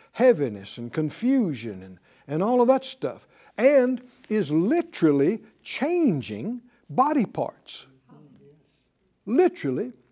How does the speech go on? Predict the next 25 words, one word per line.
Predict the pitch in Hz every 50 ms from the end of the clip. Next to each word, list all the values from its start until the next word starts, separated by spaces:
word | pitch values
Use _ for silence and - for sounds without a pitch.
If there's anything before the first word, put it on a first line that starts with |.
| _ _
physically | - - - 285 269 196 208 240 - 254 262
change. | - - 302 262 - - - -
Now, | 214 240 240 214 196
now, | 208 214 247 247
those | 220 311 359 427 392 349 - -
who | - 214
study | - - - - 277 294 294 247 208 180 147 113 - _ _ _ _ _ _ _
physics | - - - 339 349 311 - - 120 - _ - - - - _ _ _ _ _ _ _ -
and | 190 185 196 208 214 208 202 185
those | 208 254 294 311 302 247 -
who | - 262 226
study | - - - 277 277 269 262 254 240 226 220 185 - -
this | 202 196 185 180 240 349 330 330 -
field, | - - 294 311 294 202 123 110 156
these | 214 302 294 -
kind | - 247 233 185
of | 156
fields, | - - 311 294 180 123 110 151 196 - - _ _ _ _ _ _ _ _ _ _ _ _ _ _ _ _ _ - _ _ _ _ 170 - -
they | 185 165 208 294 381 415
will | 392 370 339 277 254
tell | - - - 330 415 427 381
you | 269 123 123 101 82 82 _ _ _ _ -
they | 139 196 269 320 277
believe | 202 208 202 180 151 147 139 147 226 277 302 285 - - - _ _ _ _ _ _ _ _ _ -
that | 165 160 208 196 196